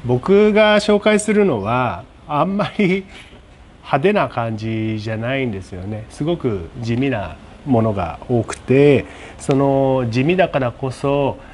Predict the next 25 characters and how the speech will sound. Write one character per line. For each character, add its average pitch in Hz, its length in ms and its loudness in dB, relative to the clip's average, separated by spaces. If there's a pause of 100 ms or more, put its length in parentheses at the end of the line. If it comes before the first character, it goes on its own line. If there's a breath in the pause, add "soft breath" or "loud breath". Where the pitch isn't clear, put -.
(180 loud breath)
え 101 880 -6
ー、 - 20 -14
結 - 220 -4
構 95 320 -4 (100)
コ 202 140 0
ツ 202 100 -8
コ 165 120 2
ツ、 123 400 0 (500)
え 95 200 -6
ー、 - 20 -12
調 127 160 -2
整 120 220 -4
し - 40 -12
て 120 120 -2
い 113 60 -2
く 117 200 -4
っ - 40 -2
て 113 200 -8
い 104 140 -2
う - 20 -6
風 120 160 -2
な 101 140 -4
部 123 160 0
分 113 240 -2
で、 143 280 0